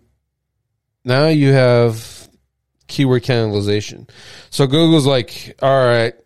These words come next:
you have eight-inch tablets, four pages. Which one's the best?"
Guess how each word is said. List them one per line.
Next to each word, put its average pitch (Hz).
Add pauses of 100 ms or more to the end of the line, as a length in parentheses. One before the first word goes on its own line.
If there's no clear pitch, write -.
(680)
you 143
have 127 (180)
eight-inch 165
tablets, 131
four 147
pages. 120 (540)
Which 139
one's 139
the 120
best?" 107